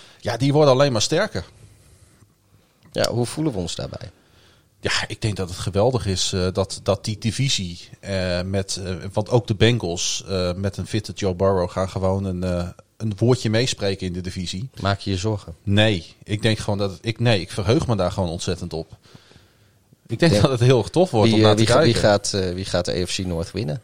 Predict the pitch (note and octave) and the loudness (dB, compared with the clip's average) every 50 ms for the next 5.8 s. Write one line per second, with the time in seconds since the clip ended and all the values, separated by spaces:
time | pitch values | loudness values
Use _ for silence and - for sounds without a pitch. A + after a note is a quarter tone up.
0 | _ _ - G2+ G2+ - - G#2+ F#2 - - C#3 B2+ A2 G2 G#2 - - A2+ G2 | _ _ -10 -10 -8 -6 -6 -8 -8 -6 -2 -2 0 0 0 0 0 -2 -4 -2
1 | - - B2+ B2 - A#2 - - F3 D#3+ G#2+ F#2 - - G#2+ B2+ D3 G#2+ E2+ - | 0 0 0 2 0 -2 -4 -4 -2 -2 -2 -4 -4 -4 -2 -2 -2 -2 -4 -6
2 | - - - - - C3 B2+ - D3+ D#3 D3 - A2 G#2+ - - A2+ - - A2 | -10 -16 -6 -2 -2 -2 0 2 0 2 2 0 -2 -4 -6 -6 -6 -6 -6 -8
3 | G2+ F#2+ A2 G#2+ A2 A#2 A2 G2+ G2 F2+ F2 F2+ F#2+ A2+ D#3 - B2 - - G2 | -4 0 2 2 2 2 0 -2 -4 -2 -2 0 -2 -2 -2 -4 -6 -4 -4 -2
4 | F2+ F2 E2 - - - _ - - G#2+ G#2 G2 A2 - - - G2+ G2 A2 C3 | -2 -2 -4 -6 -10 -16 _ -10 -6 -4 -4 -4 -4 -6 -8 -10 -2 2 2 2
5 | D#3 - - - - A#2+ A2 A2 A2+ A2+ G#2+ G#2 G2+ - - | 2 0 -4 -8 -4 0 2 2 2 2 2 -2 -2 -2 -6